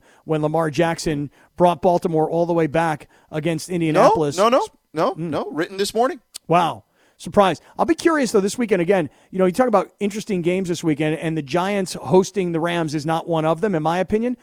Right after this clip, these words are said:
Speaker 1: But I will tell you this, the Ravens hosting the Chargers. Young superstar quarterbacks, slightly different skill sets. What happens when the Chargers have to go east and play in Baltimore against a superstar like Lamar Jackson?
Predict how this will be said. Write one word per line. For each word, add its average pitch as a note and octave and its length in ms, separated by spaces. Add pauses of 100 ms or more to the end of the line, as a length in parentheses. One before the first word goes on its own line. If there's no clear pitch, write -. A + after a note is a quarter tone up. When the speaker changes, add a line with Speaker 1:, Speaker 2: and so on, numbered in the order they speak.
(140)
Speaker 1:
But E3+ 100
I E3+ 40
will G#3 160
tell G3+ 160
you E3+ 100
this, F3+ 260 (240)
the E3 180
Ravens F3 640 (220)
hosting G#3 500
the F3+ 80
Chargers. D#3 640 (300)
Young G#3+ 640 (100)
superstar A3+ 840
quarterbacks, D3+ 720 (180)
slightly A3+ 720
different A3+ 400
skill A#3 440
sets. C3+ 480 (360)
What G#3 280
happens G#3+ 520
when F#3+ 140
the E3+ 80
Chargers G3+ 500
have F3+ 180
to F#3 80
go E3 240
east G3+ 280
and E3+ 120
play F#3 220
in F3 100
Baltimore G3+ 540
against E3+ 320
a - 20
superstar G#3 640
like G3 160
Lamar G3 240
Jackson? G#3+ 400